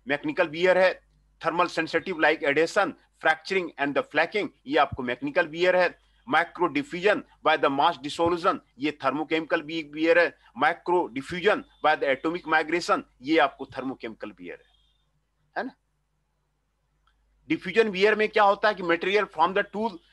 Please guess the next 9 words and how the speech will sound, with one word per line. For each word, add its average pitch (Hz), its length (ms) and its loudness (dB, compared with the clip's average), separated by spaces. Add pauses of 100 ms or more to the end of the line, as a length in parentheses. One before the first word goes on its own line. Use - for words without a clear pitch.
(100)
at 170 120 2 (100)
rubbing 160 300 0
surface, 196 400 0 (300)
particularly 190 500 2 (140)
at 147 60 -4
the 151 100 4
rake 175 320 -2
face, 214 160 0 (340)
gradually 190 420 0